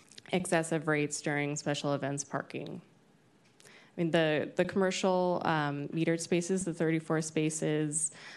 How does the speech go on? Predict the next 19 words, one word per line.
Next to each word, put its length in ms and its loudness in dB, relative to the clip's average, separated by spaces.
um, 540 0
you 100 4
know, 80 2
we 140 2
don't 320 2
have 760 -2
a 80 2
direct 680 -2
threat 340 0
to 100 -4
this 280 -2
because 240 -8
it 280 -4
hasn't 380 0
been 140 0
enacted 560 2
yet, 280 2
but 200 0
we, 540 0